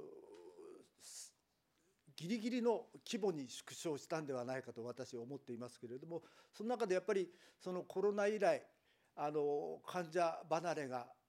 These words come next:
進み、または常勤医の確保がなかなか厳しくて、経営としては、あの、健全化計画をもし、に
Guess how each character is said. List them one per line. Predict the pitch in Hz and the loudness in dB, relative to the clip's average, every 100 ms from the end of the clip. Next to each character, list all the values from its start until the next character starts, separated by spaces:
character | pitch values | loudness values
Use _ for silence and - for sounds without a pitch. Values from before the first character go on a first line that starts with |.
| _ - | _ -16
進 | - 131 143 | -12 -8 -4
み、 | 143 139 | -4 -2
ま | 143 | -4
た | 147 | 0
は | 170 | 0
常 | 123 160 160 | 2 2 0
勤 | 202 | 0
医 | 180 | 0
の | 143 | -2
確 | - 151 - | -4 -10 -10
保 | 139 | -6
が | 123 113 - 139 | -6 -6 -12 -10
な | 127 | -4
か | 151 | -4
な | 143 | -4
か | 120 - | -6 -12
厳 | 143 151 | -12 -10
し | - | -12
く | - | -12
て、 | - 123 - _ - | -8 -8 -10 _ -6
経 | 165 170 165 165 | 2 4 4 0
営 | 147 - _ _ _ _ _ - | -4 -10 _ _ _ _ _ 0
と | 190 | 2
し | 151 - | 2 2
て | 214 | 4
は、 | 180 120 - _ - | 6 4 -4 _ -8
あ | 147 | -6
の、 | 143 131 | -6 -6
健 | - 175 | -4 -2
全 | 185 214 | 2 0
化 | 208 | 0
計 | - 226 | 0 2
画 | 214 170 - 170 | 2 -2 -4 0
を | 160 147 | 2 2
も | 170 | 0
し、 | 185 - _ _ _ _ _ _ _ _ _ _ 202 | -4 -8 _ _ _ _ _ _ _ _ _ _ -8
に | 202 214 | -4 -4